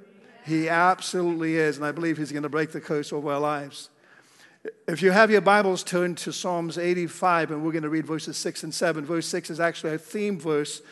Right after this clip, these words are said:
for this series. And, and let me just, as you finding your place there, some of you actually believe you're living under a curse, but that mentality needs to change when you discover the truth of God's word,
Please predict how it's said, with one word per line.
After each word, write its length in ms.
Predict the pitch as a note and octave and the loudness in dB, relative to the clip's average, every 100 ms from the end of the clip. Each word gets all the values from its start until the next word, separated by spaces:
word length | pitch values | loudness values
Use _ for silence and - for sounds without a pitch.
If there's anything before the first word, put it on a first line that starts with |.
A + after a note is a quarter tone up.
| - | -20
for 140 | - E3+ | -8 -4
this 180 | D3 D3 | -2 -4
series. 640 | - D#3 D#3 F#3 - - _ _ _ _ _ _ _ _ _ _ _ _ _ | -2 0 0 -2 -6 -10 _ _ _ _ _ _ _ _ _ _ _ _ _
And, 140 | D#3 F3+ | -8 -4
and 100 | G3+ | 0
let 140 | A3+ | 2
me 80 | A3 | 4
just, 240 | G3+ F#3+ | 2 2
as 200 | G3 E3+ | 0 0
you 240 | E3 E3 E3 | 0 -2 -4
finding 360 | - G3 G3+ F#3+ | -2 2 2 2
your 120 | F3+ | -2
place 380 | - F3 D#3 - | 0 0 0 -2
there, 300 | E3 D3+ D3 - _ _ _ _ _ - | 0 0 -2 -10 _ _ _ _ _ -10
some 320 | - G#3+ A#3 | -2 2 4
of 100 | A3+ | 4
you 120 | G3+ | 6
actually 340 | G3 G3+ - F#3 | 4 4 0 -2
believe 380 | D#3 F3 G3 | 0 0 2
you're 100 | F#3 | 2
living 300 | F3 F#3+ G#3+ | 0 -2 -4
under 220 | F#3+ D3 C3 | -4 -6 -8
a 40 | |
curse, 600 | - D#3 C#3 - - - _ _ _ _ _ _ - | -8 -10 -10 -12 -14 -16 _ _ _ _ _ _ -8
but 100 | D3 | 0
that 180 | F#3+ | 2
mentality 640 | G#3 F#3 - G#3 G#3 F3+ D#3+ | 2 -2 -2 0 0 0 0
needs 220 | E3 D#3 | -2 -4
to 80 | E3 | -10
change 500 | - F#3 F3+ D3+ C3 | -8 -4 -4 -4 -6
when 140 | D#3 | -6
you 100 | D3+ | -4
discover 520 | D3 D3 - F3+ E3 | -6 -6 0 0 0
the 100 | C#3+ | -6
truth 280 | C#3+ F3 D#3 | -6 -6 -6
of 100 | C#3+ | -4
God's 260 | D3 C#3 C3+ | -4 -4 -6
word, 380 | D3 D3+ C3 | -4 -4 -6